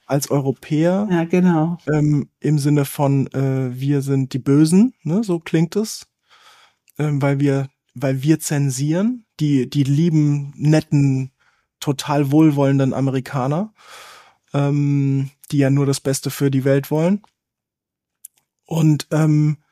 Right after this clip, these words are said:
Speaker 1: das merke ich übrigens auch, ist nur ein kleiner Randnotiz. Ich werde sehr zynisch, wenn ich, ähm, Angst habe. Interessant.
Speaker 2: Ah ja, ja.
Speaker 1: Ich werde,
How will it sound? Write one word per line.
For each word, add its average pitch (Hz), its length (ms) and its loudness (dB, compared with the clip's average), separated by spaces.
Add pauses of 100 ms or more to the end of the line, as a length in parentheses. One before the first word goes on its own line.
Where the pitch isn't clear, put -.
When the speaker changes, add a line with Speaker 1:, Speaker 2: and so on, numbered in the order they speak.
(1700)
Speaker 1:
das 190 200 0
merke 180 220 2
ich 160 80 -6
übrigens 160 340 -2
auch, 185 240 0
ist - 300 -8
nur 156 240 4
ein 147 80 -2
kleiner 147 400 0
Randnotiz. 151 880 -4 (500)
Ich 139 240 -2
werde 160 260 2
sehr 143 220 0
zynisch, 180 560 2
wenn 131 160 0
ich, 135 240 -2 (120)
ähm, 127 400 -2 (120)
Angst 131 320 -4
habe. 131 360 -2 (120)
Interessant. 143 640 -4
Speaker 2:
Ah 185 60 -2
ja, 156 380 0 (100)
ja. 165 200 -2 (140)
Speaker 1:
Ich 143 180 -12
werde, 151 300 0